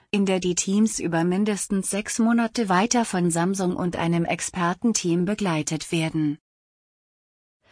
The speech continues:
Die Finalisten der Initiative Solve for Tomorrow, fünf G for Society.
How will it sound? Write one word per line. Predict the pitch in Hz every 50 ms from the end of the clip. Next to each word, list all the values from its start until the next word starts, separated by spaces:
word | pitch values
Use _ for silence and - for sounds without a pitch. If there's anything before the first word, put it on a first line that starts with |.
| - - - - _ - - -
Die | 190 180
Finalisten | - 196 175 175 160 156 160 160 170 - - - - 196
der | 185 180 160 -
Initiative | - 185 190 196 190 - - 220 190 180 175 - - 214 220 208 233 220
Solve | - - 202 175 180 233 -
for | - - - 208 190 180 -
Tomorrow, | 262 240 220 202 180 165 165 165 165 165 170 - _ _ _ _ _ _ _ -
fünf | - - 208 196 226 226 - -
G | - 233 233 220
for | - 196 170 160 160
Society. | 160 - 170 - - 170 156 156 156 156 - - 156 151 156 160